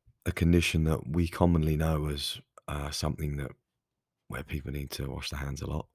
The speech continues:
or be clean or have a clean house can actually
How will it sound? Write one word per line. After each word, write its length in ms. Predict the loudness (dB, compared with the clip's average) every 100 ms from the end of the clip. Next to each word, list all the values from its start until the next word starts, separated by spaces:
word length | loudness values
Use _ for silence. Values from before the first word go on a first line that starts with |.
| _ -18 -16 -16 -20 _ -12
or 360 | -8 -6 -6
be 140 | -4 -6
clean 500 | -4 -4 -4 -4 -6
or 260 | -6 -8 -12 _ _ _ _ _ _ _ _ _ _ _ _ _ _ _ -4
have 120 | -2
a 40 |
clean 300 | 0 0 0
house 440 | -2 -2 -2 -4 -14 _ -20 -20 -20 _ _ _ -10
can 160 | -2 -2
actually 400 | 0 2 2